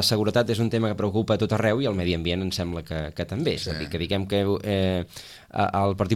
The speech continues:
Speaker 1: Popular va triar tres, tres pesos pesants dintre de la preocupació dels ciutadans, eh?
Speaker 2: Sí, mira, el, las últimas, eh, eh, los últimos datos del cis, eh, nos han llevado a ver que la primera preocupación del ciudadano es el paro.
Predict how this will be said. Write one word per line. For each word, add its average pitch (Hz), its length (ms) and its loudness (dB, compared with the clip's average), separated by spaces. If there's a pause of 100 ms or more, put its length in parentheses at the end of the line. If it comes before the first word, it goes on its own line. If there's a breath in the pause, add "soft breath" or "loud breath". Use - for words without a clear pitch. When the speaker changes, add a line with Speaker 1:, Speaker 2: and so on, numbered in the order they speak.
Speaker 1:
Popular 113 240 4
va 117 80 2
triar 110 400 2
tres, 101 500 -2
tres 113 240 0
pesos 117 380 2
pesants 113 400 2
dintre 110 220 0
de 107 80 0
la 95 100 -2
preocupació 104 460 -2
dels 101 100 -2
ciutadans, 90 400 -2
eh? 104 80 -4
Speaker 2:
Sí, 104 220 -6 (120)
mira, 101 240 -12
el, 110 300 -8
las 113 220 -4
últimas, 160 420 -4
eh, 120 560 0 (480)
eh, - 240 -10 (100)
los 104 280 0
últimos 127 280 6
datos 104 300 2
del 98 80 0
cis, 120 480 0
eh, 101 160 -2
nos 98 240 -2
han 101 100 0
llevado 107 300 2
a 107 60 2
ver 117 240 4 (400 loud breath)
que 104 80 2
la 101 80 4
primera 107 320 4
preocupación 107 560 2
del 101 100 4
ciudadano 110 560 2
es 107 180 -6
el 95 120 -4
paro. - 320 -10